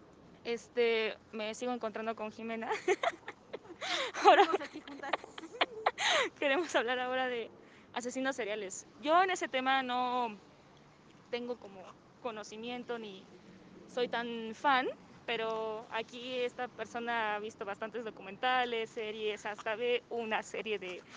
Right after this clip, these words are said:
Speaker 1: <laughs> funerales de maoris. Para quienes no sepan quiénes son los maoris, son los,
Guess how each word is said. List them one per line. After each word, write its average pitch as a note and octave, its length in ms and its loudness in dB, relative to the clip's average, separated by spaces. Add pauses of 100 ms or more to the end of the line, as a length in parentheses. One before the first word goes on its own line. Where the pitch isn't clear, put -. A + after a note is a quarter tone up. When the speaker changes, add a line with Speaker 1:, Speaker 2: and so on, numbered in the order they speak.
(340)
Speaker 1:
<laughs> C#5+ 720 -4
funerales C4 880 8 (560)
de A#3+ 180 4
maoris. A#3 800 2
Para A#3+ 240 4
quienes C4 240 -2
no C#4+ 80 -2
sepan D4 240 -2
quiénes C#4+ 240 0
son C#4+ 100 2
los B3+ 120 4
maoris, A#3 340 4
son B3 180 0
los, B3 260 0